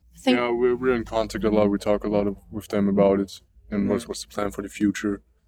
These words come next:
Speaker 2: But, like, it's, it's very unpredictable.
Speaker 3: Yeah.
Speaker 2: So they can't really give us, like, a way to go, or we just have to find our own way, I guess.
Speaker 3: Yeah,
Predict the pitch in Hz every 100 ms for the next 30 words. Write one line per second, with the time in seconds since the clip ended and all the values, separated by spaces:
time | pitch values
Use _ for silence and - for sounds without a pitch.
0 | _ 104 98 110 104 98 98 - - -
1 | - - 104 104 104 - 101 101 - 98
2 | - _ _ _ - 196 196 190 - 104
3 | 101 98 98 101 101 95 104 104 101 -
4 | _ _ _ - 101 98 - 98 95 -
5 | 98 92 95 98 - 107 104 98 98 101
6 | 101 - 92 95 95 90 92 101 95 98
7 | 101 95 92 95 95 92 92 95 92 254
8 | 262 254